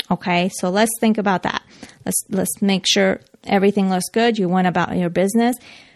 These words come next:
But then let's imagine that for a moment, your income hits your account,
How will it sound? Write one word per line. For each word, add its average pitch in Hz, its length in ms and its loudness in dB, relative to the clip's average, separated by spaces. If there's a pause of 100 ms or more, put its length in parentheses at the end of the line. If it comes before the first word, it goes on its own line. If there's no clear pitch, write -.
But 226 200 -2
then 247 420 2
let's 196 220 0
imagine 185 960 2
that 180 640 0 (640)
for 220 120 2
a 240 60 4
moment, 175 460 0 (280)
your - 200 -2
income 196 380 0
hits - 340 -2
your 226 120 4
account, - 480 -6